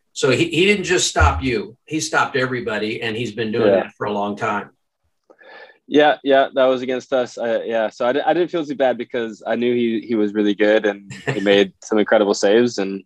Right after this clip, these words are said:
Speaker 2: uh, and yeah, he couldn't do anything else about it, so. <laughs>
Speaker 1: All right. Um,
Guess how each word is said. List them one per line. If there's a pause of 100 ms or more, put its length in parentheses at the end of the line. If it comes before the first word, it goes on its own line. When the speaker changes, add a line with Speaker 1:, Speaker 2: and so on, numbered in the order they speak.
(160)
Speaker 2:
uh, (800)
and
yeah,
he
couldn't
do
anything
else
about
it,
so. (120)
<laughs> (1300)
Speaker 1:
All
right.
Um,